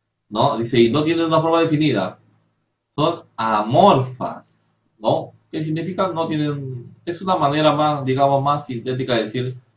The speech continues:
no tienen una forma definida, ¿no? Eh, se asemejan a una nube. Sí, la mayoría tiene forma de nubes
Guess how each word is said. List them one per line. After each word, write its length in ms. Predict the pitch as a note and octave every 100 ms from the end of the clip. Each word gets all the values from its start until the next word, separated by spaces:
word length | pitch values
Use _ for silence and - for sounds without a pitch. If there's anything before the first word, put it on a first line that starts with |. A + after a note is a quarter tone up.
| _
no 120 | A#2 A#2
tienen 200 | A#2+ A#2
una 140 | A#2
forma 220 | A2+ A2+
definida, 360 | A2 F2+ E2+ F#2+
¿no? 260 | C3+ C3+ - _ _ _ _ _ _
Eh, 640 | A#2+ A#2 A#2 A2+ A2+ G2+ -
se 220 | - D3+
asemejan 600 | C#3 C#3 C3 E3 F#3 G#3
a 40 |
una 180 | G3 E3+
nube. 400 | D#3+ G#3+ C#3+ G2+
Sí, 320 | - B3+ F#4+ F#4
la 140 | C4
mayoría 640 | A#3+ G#3 G#3 A3 A3+ A#3 A3+
tiene 280 | G3+ G3+
forma 280 | F#3+ F#3+ G3
de 100 | D#3+
nubes 640 | D3 E3+ E3+ F3 F#3 -